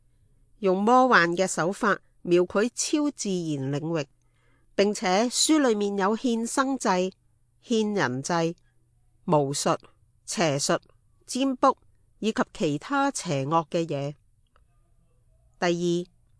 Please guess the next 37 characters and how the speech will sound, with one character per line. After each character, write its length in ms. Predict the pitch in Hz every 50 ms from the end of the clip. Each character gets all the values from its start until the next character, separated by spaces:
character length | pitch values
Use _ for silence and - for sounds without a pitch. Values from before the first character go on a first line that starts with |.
| _ _ _ _ _ _ _ _ _ _ _ _ _ _ _ _
二， 140 | - 349 320
Pokemon 420 | - - 320 294 285 392 392 285
嘅 120 | 262 247 208
遊 300 | 190 165 139 135 135 147
戲 280 | 151 226 214 220 220 - - - _ _ _ _
係 120 | - 220 196
由 240 | 190 175 147 151 165
日 140 | 175 180 - -
本 160 | 180 185 220
開 280 | 277 - 277 262 262 262
發 240 | - 233 180 160
嘅， 240 | 151 - 170 156 147 - _ _ _ _ _ _ _ _ _ _ _ _ _
反 360 | - - 185 151 147 190 220
映 180 | 202 185 208 190
咗 220 | 190 175 165 190
東 280 | - - 240 240 240 240
方 280 | - 247 233 226 233 220
宗 280 | - 226 226 226 220
教 280 | 214 214 185 175 175 180
嘅 140 | 175 180 180
原 340 | 180 160 151 139 131 135 139
則 160 | - 240 262 - _ _ _ _
同 120 | - 175 139
埋 200 | 131 127 127 135
理 240 | 135 135 139 156
念。 340 | 170 175 160 147 139 139 143 - _ _ _ _ _ _ _ _ _ _ _ _ -
佢 200 | - 269 330 330
係 80 | 339 247
受 220 | - - 233 233
到 140 | 233 247 247
完 340 | 247 196 170 170 160 165 170
全 260 | - - 180 170 175
嘅 120 | 208 233
神 280 | 226 - 185 147 147 160 -
秘 180 | 208 208 220
主 200 | 208 - - 180
義 460 | 185 214 247 233 214 208 196 190 180